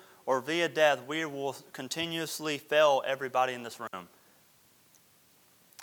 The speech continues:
In some way, somehow, I fail my wife every day. Some way, somehow, I fail my son every day.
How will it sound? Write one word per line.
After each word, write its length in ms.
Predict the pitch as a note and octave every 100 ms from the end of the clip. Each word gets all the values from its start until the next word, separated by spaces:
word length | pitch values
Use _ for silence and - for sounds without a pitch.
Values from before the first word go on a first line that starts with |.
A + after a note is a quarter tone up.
| -
In 160 | - C#3
some 320 | - E3 E3+
way, 180 | E3 D#3+
somehow, 480 | D3+ E3+ D#3 D#3 C#3+
I 100 | C3+
fail 140 | D#3
my 160 | D3 B2+
wife 400 | G#2 B2+ D3 D3+
every 180 | D#3 D3+
day. 240 | D#3 D#3+
Some 300 | D3+ E3 D#3+
way, 160 | D#3 D3
somehow, 480 | - C#3+ C#3+ C#3+
I 120 | C#3 B2
fail 200 | - C#3
my 180 | C3+ B2
son 340 | - - C#3+
every 200 | B2+ G#2+
day. 240 | G2+ G2